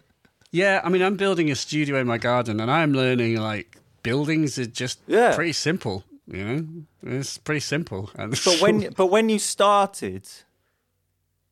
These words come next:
Speaker 2: how did you think about it?
Speaker 1: Absolutely, t-, I had no idea. And I was, I had, I felt the intimidation of just, like, and bit by bit, I've gone, "Oh, that's how it works, does it?"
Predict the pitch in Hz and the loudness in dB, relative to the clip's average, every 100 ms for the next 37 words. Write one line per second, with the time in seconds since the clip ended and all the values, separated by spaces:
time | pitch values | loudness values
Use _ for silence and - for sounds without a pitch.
0 | _ _ 143 160 147 135 - 151 107 - | _ _ 0 0 0 -8 -2 -2 -2 -6
1 | 101 98 - _ 131 - - 95 - 135 | -8 -8 -16 _ -4 -4 -8 -10 -10 -10
2 | 104 104 117 110 110 104 98 98 87 82 | -8 -10 -6 -6 -6 -6 -10 -10 -14 -16
3 | _ 110 107 107 104 - - 127 113 127 | _ -8 -6 -4 -8 -12 -6 -4 -2 -2
4 | 117 113 - 143 - 123 117 - 131 117 | -4 -6 -2 -2 0 -6 -6 -2 -2 -2
5 | 110 117 - 98 87 80 101 95 95 - | -4 -4 -6 -10 -12 -14 -14 -12 -12 -12
6 | 98 92 - - _ _ - 120 113 185 | -10 -12 -12 -20 _ _ -6 -6 0 0
7 | - 165 165 196 131 135 - _ _ _ | 2 0 2 2 2 0 -2 _ _ _
8 | _ 120 120 135 127 - 175 190 185 170 | _ -4 -4 -2 -2 -2 2 4 4 2
9 | 175 - - 127 113 104 101 - 104 98 | 0 -2 -4 -4 -4 -4 -8 -8 -8 -6
10 | 107 | -8